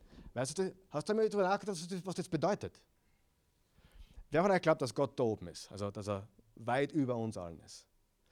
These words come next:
Wenn ich jetzt sage, jeder kann auf seine eigene Weise zu Gott kommen, dann nehme ich Gott von da und gebe ihn daher. Weil ich sag eigentlich, Gott, nicht wie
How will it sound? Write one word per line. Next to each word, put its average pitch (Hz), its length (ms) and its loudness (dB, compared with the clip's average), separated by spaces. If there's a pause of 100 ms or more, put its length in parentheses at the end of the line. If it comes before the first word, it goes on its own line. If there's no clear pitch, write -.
(320)
Wenn 127 140 0
ich 247 140 0
jetzt 254 240 0
sage, 131 460 2 (960)
jeder 185 360 6
kann 202 220 4
auf 156 160 4
seine 127 320 6
eigene 214 480 8
Weise 180 260 6
zu 165 140 -6
Gott 170 240 -2
kommen, 92 340 -4 (500)
dann 127 180 -2
nehme 165 180 4
ich 143 120 -6
Gott 147 200 4
von 110 280 0
da 170 380 6 (460)
und 120 180 -6
gebe 135 200 4
ihn 123 100 4
daher. 107 420 4 (1500)
Weil 120 120 2
ich 120 100 -2
sag 190 300 2
eigentlich, 120 640 0 (760)
Gott, 165 300 8 (320)
nicht 156 440 6
wie 139 200 6